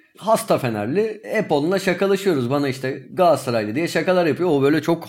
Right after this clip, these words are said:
hasta, çok fanatik. Ben de onunla konuşurken o da biliyor şaka olduğunu. İşte sanki şeymiş gibi, fanatikmişim gibi böyle şakalaşmalar yapıyoruz yani Galatasaray, Fenerbahçe.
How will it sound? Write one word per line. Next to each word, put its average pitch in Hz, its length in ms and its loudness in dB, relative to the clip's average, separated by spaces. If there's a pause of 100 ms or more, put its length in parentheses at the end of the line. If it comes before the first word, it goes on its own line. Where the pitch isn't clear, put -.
hasta, 110 360 -2
çok 151 220 -2
fanatik. 131 340 -2
Ben 185 180 2
de - 40 -4
onunla 190 380 2
konuşurken 107 460 -4
o 180 100 2
da 143 100 4
biliyor 113 220 2
şaka 117 260 -4
olduğunu. 120 520 -2 (380)
İşte 202 340 2
sanki 170 580 2 (220)
şeymiş 160 500 2
gibi, 117 200 -2
fanatikmişim 147 760 -2
gibi 127 260 -6
böyle 170 200 0
şakalaşmalar 185 720 2
yapıyoruz 110 460 -2
yani 107 200 -6
Galatasaray, 120 480 0
Fenerbahçe. 123 760 -2